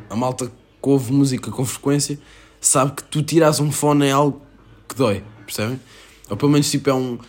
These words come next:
é, é quase um respeito que eu te dou.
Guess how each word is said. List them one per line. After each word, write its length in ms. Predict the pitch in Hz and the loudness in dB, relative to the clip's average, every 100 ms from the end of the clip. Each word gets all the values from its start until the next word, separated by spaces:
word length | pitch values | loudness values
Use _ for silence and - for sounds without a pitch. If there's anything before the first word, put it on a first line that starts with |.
| - - - - _ - - _ | -20 -20 -20 -20 _ -20 -20 _
é, 240 | 123 135 151 | -4 0 0
é 40 | |
quase 260 | 147 160 156 | 2 2 2
um 100 | 151 | 0
respeito 440 | - - 147 147 | -2 -2 0 0
que 80 | - | -2
eu 40 | |
te 80 | 113 | -4
dou. 240 | 101 87 | -4 -8